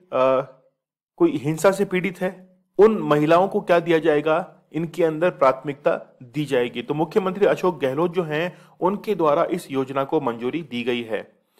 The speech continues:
अगला क्वेश्चन बड़ा इंपॉर्टेंट है और भारत के लिए, ये यहां पर भीम राव लिखा हुआ है ना कि राम,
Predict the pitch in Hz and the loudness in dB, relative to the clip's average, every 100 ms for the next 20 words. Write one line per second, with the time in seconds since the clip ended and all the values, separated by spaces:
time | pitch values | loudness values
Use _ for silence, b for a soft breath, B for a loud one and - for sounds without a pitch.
0 | _ _ - 165 233 220 190 226 170 113 | _ _ 0 4 4 6 4 2 2 4
1 | 147 202 160 151 160 170 175 160 190 - | 6 6 4 0 0 0 -4 -6 -6 -10
2 | _ - 185 175 - - 131 208 220 196 | _ 2 4 4 0 -2 2 4 4 2
3 | 180 151 98 - _ _ _ _ _ _ | 0 0 -2 -6 _ _ _ _ _ _
4 | _ _ _ _ _ _ _ - 180 208 | _ _ _ _ _ _ _ -8 -2 2
5 | 165 170 196 143 139 185 180 117 120 110 | 2 4 4 4 0 0 2 4 6 6
6 | 160 135 131 123 117 117 131 156 117 107 | 4 0 2 6 6 2 -2 -4 -2 0
7 | 98 | -2